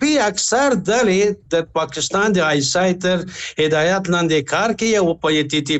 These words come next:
پي یو لویه، اه، پردرآمده پروژه ده، د جهاد د پروژې نه وروسته پاکستان دپاره چې داخلي کاربرد هم ډېره ښایسته و، ښه، ښه،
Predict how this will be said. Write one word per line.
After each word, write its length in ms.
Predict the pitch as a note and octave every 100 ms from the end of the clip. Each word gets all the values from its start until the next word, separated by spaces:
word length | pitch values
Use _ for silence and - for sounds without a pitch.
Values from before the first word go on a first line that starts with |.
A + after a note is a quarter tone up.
| C#3+
پي 100 | A#3 A#3+
یو 180 | D#3+
لویه، 580 | D#3 D3+ A3+ C4+ A#3 G#3
اه، 760 | F#3 - - - - C3 D3 D3 C#3
پردرآمده 800 | E3 D#3+ E3 E3 F3+ B3+ B3 F#3+ F#3
پروژه 460 | E3+ E3 D3 D3+ A3+ G3+
ده، 100 | G3 G3 D#3+
د 280 | D#3+ D3+ C#3+
جهاد 280 | C3+ D3+ F#3+ F#3
د 80 | C3+
پروژې 340 | C3+ C3+ D3 F3
نه 60 | D#3+
وروسته 460 | B2+ D#3+ - - E3+
پاکستان 540 | C#3+ - - D#3+ C#3
دپاره 320 | A#2 A2+ G#2 G2+ - - -
چې 80 | F#3 E3+
داخلي 480 | F3+ F3 E3+ F#3 C#4 -
کاربرد 420 | D3 C#3+ F#3+ G3
هم 160 | F3+ D#3+
ډېره 260 | E3+ E3+ -
ښایسته 400 | D3+ D3 C3 E3+
و، 180 | D#3 D3
ښه، 180 | C#3+
ښه، 80 | C#3